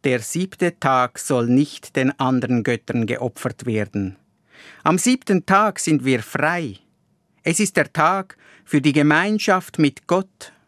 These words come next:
und mit anderen Menschen. Ein Tag der Besinnung auf Gottes Verheißung.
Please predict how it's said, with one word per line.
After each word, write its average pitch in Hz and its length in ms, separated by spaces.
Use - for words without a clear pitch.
und 156 220
mit 165 220
anderen 143 340
Menschen. 110 580
Ein 139 240
Tag 180 340
der 160 140
Besinnung 180 640
auf 120 360
Gottes 180 420
Verheißung. 117 760